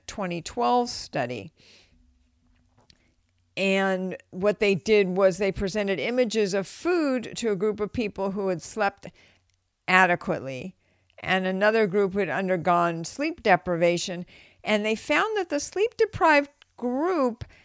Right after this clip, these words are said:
actually showed more activation in the brain regions that were associated with appetite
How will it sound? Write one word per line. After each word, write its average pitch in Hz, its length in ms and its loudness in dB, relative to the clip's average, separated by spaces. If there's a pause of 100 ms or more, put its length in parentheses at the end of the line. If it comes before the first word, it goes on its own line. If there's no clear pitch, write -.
(320)
actually 285 640 0
showed 254 520 0
more 262 400 0
activation 285 760 -2
in 220 360 -6
the 208 60 -2
brain 233 480 -4
regions 214 560 -6 (420)
that 196 160 6
were 208 240 2
associated 254 840 0
with 196 260 -2
appetite 226 800 0